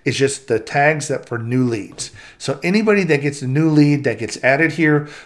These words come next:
will now show up automatically in this list, which is great because if you have a team of people all doing different things, you may want to have a, a certain smart list where your team can go through and look at all the new leads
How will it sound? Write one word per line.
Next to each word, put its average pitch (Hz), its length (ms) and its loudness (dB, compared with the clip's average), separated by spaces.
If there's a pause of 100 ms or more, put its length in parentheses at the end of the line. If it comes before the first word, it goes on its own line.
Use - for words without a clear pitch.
will 131 100 0
now 139 240 2
show 147 380 6
up 139 200 0
automatically 156 600 2
in 147 80 0
this 170 220 -6
list, 110 260 -6
which 139 140 -4
is 135 80 0
great 120 400 -2
because 120 280 -6
if 117 140 -8
you 131 80 0
have 117 100 -2
a 107 40 -8
team 190 360 -6
of 143 140 -4
people 101 460 -8 (400)
all 165 260 8
doing 165 320 4
different 156 320 2
things, 131 400 -2 (260)
you 147 220 -2
may 180 180 2
want 147 200 2
to 135 40 0
have 135 240 2
a, 127 100 2
a - 120 -4
certain 147 460 0
smart 180 420 -4
list 110 420 -6 (360)
where 131 120 4
your 135 200 2
team 151 340 -2
can 147 160 -6
go 135 160 6
through 135 220 0
and 120 100 -2
look 120 160 -2
at 107 80 -8
all 123 240 2
the 156 100 0
new 175 200 2
leads 127 440 0